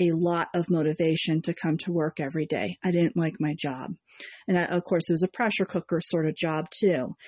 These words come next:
So I didn't really like that factor. I really didn't like, it was, you know, that you never had a break. I also didn't like the fact that I was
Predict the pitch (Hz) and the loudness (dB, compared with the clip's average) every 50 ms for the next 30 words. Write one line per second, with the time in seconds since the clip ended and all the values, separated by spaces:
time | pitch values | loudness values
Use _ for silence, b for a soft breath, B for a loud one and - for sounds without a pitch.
0 | B B - - - 202 185 185 - - 196 202 226 240 - 202 196 196 190 180 | B B -8 -2 2 2 4 4 4 6 6 6 6 6 6 6 6 6 6 6
1 | 175 175 170 180 - - - 185 165 - - - 180 170 165 165 - - 175 170 | 4 4 2 2 0 0 -2 -2 -2 -2 -2 -2 0 0 -2 -2 0 0 0 0
2 | - - 180 175 180 175 175 175 170 170 170 - - 170 165 165 - 180 170 160 | 2 0 2 4 6 6 6 6 6 4 2 2 2 0 0 2 2 2 2 2
3 | 165 - - 190 180 175 165 160 151 180 - - 180 175 175 175 170 170 160 175 | 2 0 0 2 2 2 2 0 0 0 0 2 4 4 4 4 4 2 0 -2
4 | 165 - 180 165 156 - - 170 170 170 165 165 160 156 - B B B B B | -2 0 0 -2 -2 0 0 2 2 4 4 4 2 0 -4 B B B B B
5 | B B - 214 214 226 247 277 - - 226 214 - 202 185 180 - 180 175 - | B B 0 2 2 4 4 2 4 4 4 4 4 4 2 2 0 -2 -2 -2
6 | 196 175 170 - 185 175 175 - - | -2 -2 -2 0 2 2 2 2 0